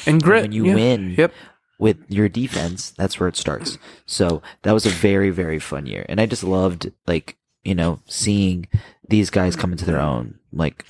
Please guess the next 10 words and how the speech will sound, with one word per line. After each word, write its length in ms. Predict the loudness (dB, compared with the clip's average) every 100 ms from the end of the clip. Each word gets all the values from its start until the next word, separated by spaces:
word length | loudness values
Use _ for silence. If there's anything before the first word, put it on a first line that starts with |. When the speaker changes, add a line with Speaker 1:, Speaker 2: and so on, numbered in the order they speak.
| -8
Speaker 2:
a 60 | -4
Chuck, 420 | -2 -2 -6 -18 _
you 100 | -8
know, 220 | -4 -6 -8 -18 -16
Yao 640 | -4 2 2 4 4 2 0
becoming 480 | -2 0 0 0 0
dominant 760 | 0 0 0 -4 -8 -12 -18 _ _ _ _ -10
in 120 | -6
that 280 | -6 -6 -6
sense. 420 | -2 -2 -4 -10